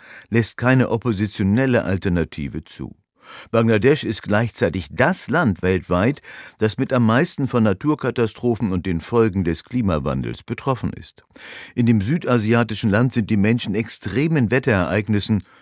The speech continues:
besonders heftig ausgesetzt, wie Überschwemmungen oder Zyklonen. Davon sind besonders die Küstenregionen betroffen, aber auch Regionen an Flussufern. Denn in Bangladesch liegt das größte Flussdelta der Welt.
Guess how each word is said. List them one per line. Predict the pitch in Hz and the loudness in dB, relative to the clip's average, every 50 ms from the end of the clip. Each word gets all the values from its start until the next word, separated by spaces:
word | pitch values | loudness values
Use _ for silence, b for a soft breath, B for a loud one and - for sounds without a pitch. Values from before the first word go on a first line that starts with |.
| b b b | b b b
besonders | 101 98 82 104 101 95 95 98 - | -4 0 2 2 2 2 2 0 0
heftig | - 104 87 - - - 101 - | 0 -2 -2 -2 -4 -10 -8 -4
ausgesetzt, | - 107 107 98 - - 95 78 80 85 82 - - - - b b b b b b b | -2 -2 -2 -2 -2 -4 -4 -2 -2 -2 -2 -4 -8 -16 -16 b b b b b b b
wie | - 107 | -4 -2
Überschwemmungen | 113 117 87 87 87 - - 117 127 120 104 90 90 85 | -2 0 0 -2 -2 0 0 0 2 2 2 2 0 -2
oder | - 90 85 69 69 | -2 -4 -4 -4 -6
Zyklonen. | - - - 113 - - - 110 95 62 50 50 - - - _ _ _ _ _ _ _ _ - | -6 -6 -8 -10 -8 -6 -6 -4 -4 -4 -6 -10 -12 -14 -18 _ _ _ _ _ _ _ _ 2
Davon | 110 123 135 - 147 120 110 | 2 2 4 4 4 4 4
sind | 107 127 117 | 4 4 2
besonders | 104 110 104 92 117 139 147 139 131 - | 2 2 2 4 4 4 6 4 2 2
die | - 143 131 | 0 -2 0
Küstenregionen | - 175 185 170 - - 98 101 101 101 90 98 110 107 107 101 | 2 2 2 0 0 -4 -2 0 0 0 2 2 4 4 4 4
betroffen, | 95 107 104 - 117 123 123 - 139 120 - | 2 0 0 2 2 2 4 4 0 0 0
aber | 95 110 98 107 - | 0 0 0 0 0
auch | 98 117 120 110 - - | 2 2 2 2 2 0
Regionen | 110 92 80 98 110 92 85 85 73 - | -2 -2 0 0 0 2 2 0 0 0
an | 90 123 | -2 -2
Flussufern. | 127 - - 151 123 92 - - - 78 71 - - 58 50 50 - - B B B B B B B B | -2 -4 -6 -6 -6 -6 -6 -10 -10 -10 -10 -10 -10 -10 -10 -10 -12 -16 B B B B B B B B
Denn | - 104 107 110 | 0 0 2 2
in | 113 113 101 | 2 0 2
Bangladesch | 90 98 98 101 98 92 85 113 117 123 - - | 2 2 2 4 2 2 2 2 0 0 0 -2
liegt | 117 113 - - | -4 -4 -2 0
das | 95 85 80 - - | -2 -2 -2 -2 -2
größte | 101 117 110 135 143 127 - - 120 113 | 0 2 4 4 4 2 0 -2 -2 -2
Flussdelta | - - 117 117 107 - - 76 71 69 65 - 69 62 | 0 0 -2 -2 -2 -2 -4 -4 -2 -2 -2 -4 -4 -2
der | 73 87 85 | -2 -2 -4
Welt. | 85 60 50 50 - - | -4 -8 -8 -12 -16 -20